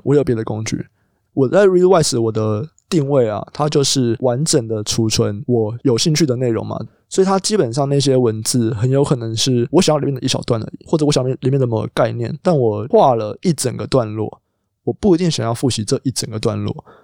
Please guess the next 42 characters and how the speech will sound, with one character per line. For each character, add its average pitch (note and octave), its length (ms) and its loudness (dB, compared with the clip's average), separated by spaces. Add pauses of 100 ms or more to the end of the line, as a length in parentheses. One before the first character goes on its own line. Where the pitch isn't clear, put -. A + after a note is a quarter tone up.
(120)
我 B2 100 0
要 C3+ 60 4
复 D3 140 2
习 C3 100 -4
的 A#2 80 -2
是 A#2 80 -2
里 C3 120 -2
面 B2 120 -2
的 A#2 80 -2
某 A2 140 -4
个 A2 120 -4
核 G#2 120 0
心 B2 120 0
概 B2+ 180 0
念， A2+ 180 -8 (680)
或 F#3+ 220 2
者 C3+ 200 0
我 B2 200 0
可 D#3+ 100 -2
能 A#2 240 -6
只 - 140 -10
是 C3+ 80 -2
对 D#3 180 4
里 A#2 140 -6
面 C#3 180 -2
的 A#2 320 -2
某 A#2+ 200 0
个 A#2+ 100 4
冷 A2+ 180 -2
知 B2+ 200 -2
识 C#3+ 120 0
有 G#2+ 140 -2
兴 A2 200 -4
趣， A2 160 0
或 A#2+ 120 0
者 A#2+ 100 0
小 A#2 200 0
概 D3+ 120 -2
念 C3 160 -2
有 A2 60 -2
兴 A#2 160 -2
趣， - 200 -4